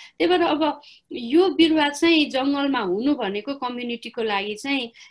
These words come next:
एउटा बायोडाइभर्सिटी itself, ए, रिच, त्यो हेल्दी इन्भाइरोमेन्ट, त्यो अर्कै कुरा भयो।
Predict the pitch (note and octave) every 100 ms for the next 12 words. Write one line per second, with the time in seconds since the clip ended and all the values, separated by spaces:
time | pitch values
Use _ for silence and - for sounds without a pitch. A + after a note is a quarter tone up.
0 | - C4+ B3 A3+ B3+ C4+ C#4 C4+ C4 C#4
1 | C4 F3 - - D4 D4 A3 A3 G3+ G3+
2 | G3+ G3+ C#4 D4 - A#3 G#3+ A#3+ A3 G#3+
3 | F#3 G3 A#3 C4+ C4+ A#3+ G#3+ G#3+ G#3+ F#3
4 | F3+ F3 E3+ E3+ G3+ G3+ F3 F3 F3